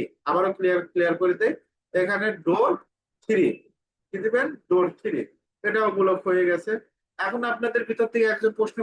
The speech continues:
করছে যে আমি কি আমার নিজের নামে দিতে পারবো না? হ্যাঁ, দিতে পারবেন। এখান থেকে বি লিখে এন্টার, নাম দিচ্ছি, কি নামে দিচ্ছি? আচ্ছা, সজীব নামেই দিচ্ছি,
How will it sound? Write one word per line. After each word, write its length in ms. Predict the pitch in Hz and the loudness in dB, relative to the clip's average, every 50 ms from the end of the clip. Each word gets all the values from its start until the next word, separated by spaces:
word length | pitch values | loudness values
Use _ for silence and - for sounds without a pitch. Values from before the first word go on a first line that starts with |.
| - 220 | 0 0
করছে 240 | 220 214 - - 226 185 165 165 | 0 0 0 -2 0 0 0 0
যে 60 | 190 175 175 | 0 0 0
আমি 140 | 180 180 208 214 | 0 -2 -2 -2
কি 60 | - 226 190 | -2 -2 -2
আমার 140 | 185 202 202 202 226 | -2 -4 -4 -4 -4
নিজের 220 | 226 220 247 233 233 | -2 -2 -2 -2 0
নামে 160 | 233 226 226 220 226 | -2 -2 -2 -4 -6
দিতে 140 | 220 214 220 - | -6 -6 -2 0
পারবো 200 | 226 226 220 233 233 240 | 0 0 0 0 -2 -2
না? 60 | 269 294 - _ _ _ _ _ _ _ _ | -2 -4 -6 _ _ _ _ _ _ _ _
হ্যাঁ, 180 | - 330 330 302 254 254 | -4 -4 -2 -4 -4 -6
দিতে 180 | 254 - 269 254 240 | -4 -2 -2 0 0
পারবেন। 280 | 254 247 240 262 269 294 302 - _ _ _ - 202 | 0 0 2 0 0 -2 -4 -8 _ _ _ -6 -4
এখান 180 | 190 226 220 226 220 | -2 -2 -2 -2 -2
থেকে 140 | 233 226 220 202 - | 0 0 0 0 0
বি 80 | 220 226 226 | 0 2 2
লিখে 220 | 220 208 208 226 220 214 | 2 2 2 2 0 0
এন্টার, 320 | 202 - - 220 233 240 269 262 _ _ _ _ _ _ _ _ - | 0 -4 -2 0 0 0 0 -4 _ _ _ _ _ _ _ _ -2
নাম 120 | 190 202 208 214 208 | -2 0 0 0 -2
দিচ্ছি, 340 | 208 - - _ - - 220 208 - | -2 -4 -4 _ -10 -8 -8 -6 -6
কি 80 | 220 214 214 | -6 -4 -2
নামে 160 | 214 214 208 208 196 | -2 -2 -2 -2 -4
দিচ্ছি? 400 | 208 196 - _ - - - 226 156 147 180 233 269 - _ _ _ _ _ _ _ _ _ _ _ _ _ _ _ _ - | -6 -10 -10 _ -14 -4 0 2 2 4 2 2 -2 -6 _ _ _ _ _ _ _ _ _ _ _ _ _ _ _ _ -8
আচ্ছা, 160 | 160 - 196 190 - | -6 -4 -4 -4 -4
সজীব 320 | - 226 220 220 240 233 - - 226 | 0 0 0 0 0 -4 -6 -6 -6
নামেই 240 | 220 190 170 - 180 165 | -4 -4 -2 -2 0 0
দিচ্ছি, 380 | 156 - - - - _ - | 0 0 -2 -18 -20 _ -12